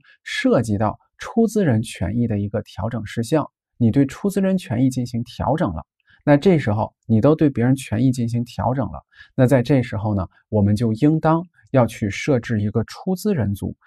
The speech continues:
对该事项进行表决了。好，那在这里呢，大家注意一下，这个出资人组其实呢，原则上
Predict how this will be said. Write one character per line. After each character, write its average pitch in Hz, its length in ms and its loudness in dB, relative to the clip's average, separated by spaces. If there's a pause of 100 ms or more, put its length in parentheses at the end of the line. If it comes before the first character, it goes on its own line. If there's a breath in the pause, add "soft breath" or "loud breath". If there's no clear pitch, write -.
(160 soft breath)
对 123 160 6
该 131 180 4
事 214 200 -2
项 - 320 -2
进 101 180 -4
行 87 220 -8 (120)
表 92 180 -4
决 87 200 -6
了。 92 140 -2 (540)
好， 117 160 2
那 127 140 6
在 123 140 2
这 123 180 2
里 98 140 0
呢， 90 140 -4
大 107 140 -2
家 110 160 -4
注 117 220 -2
意 - 20 0
一 - 20 -4
下， 107 180 -2 (240 soft breath)
这 156 100 0
个 139 120 4
出 - 300 -2
资 233 200 0
人 104 220 2
组 98 200 -6 (220)
其 139 160 2
实 131 160 0
呢， 123 120 2
原 104 260 2
则 110 180 -2
上 95 220 -4